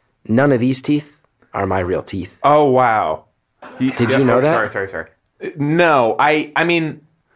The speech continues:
Speaker 1: If you look at a picture of me before Big Lake and in the first half of Big Lake,
Speaker 2: Yeah.
Speaker 1: my teeth are drastically different than the second half of Big Lake and beyond.
Speaker 2: That, that makes sense because also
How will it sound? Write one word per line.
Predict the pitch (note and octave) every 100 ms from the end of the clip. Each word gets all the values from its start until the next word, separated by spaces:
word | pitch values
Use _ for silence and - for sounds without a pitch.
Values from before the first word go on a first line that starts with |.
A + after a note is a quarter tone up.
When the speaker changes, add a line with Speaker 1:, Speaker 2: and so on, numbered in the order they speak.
| _
Speaker 1:
If | A#2
you | C#3 F3+
look | G3+ -
at |
a | E3+
picture | - D#3 C#3+ B2+
of | G#2+
me | G#2
before | G2 G#2+ - C3
Big | A2+ A#2+
Lake | B2 B2+
and | A2+
in | G#2
the | G2+
first | - G2+ -
half | G#2+ F#2+
of | A2
Big | G#2+ A2+
Lake, | A#2+ A2
Speaker 2:
Yeah. | C3+ B2+ F2+ D#2+
Speaker 1:
my | - G#2
teeth | B2 A#2+
are | G#2+
drastically | G2 G#2+ G#2 - G#2 G#2
different | G2 F#2+ E2+ F2
than | E2 E2+
the | F2+
second | - F2 F2+
half | F2 E2+ - -
of | -
Big | G2+ F2+
Lake | E2+ D#2+ -
and | E2+ D#2+ E2 - _ _ _ _ _ _ _ _
beyond. | - - D3+ C#3 - -
Speaker 2:
That, | C#3+ C#3+ G3+ G#3 -
that | D#3+ G3 G#3+ -
makes | E3 D#3+
sense | E3 D#3
because | D3+ C#3+ C#3
also | C3+ D#3+ E3+ D3+ C3 B2 A#2 A#2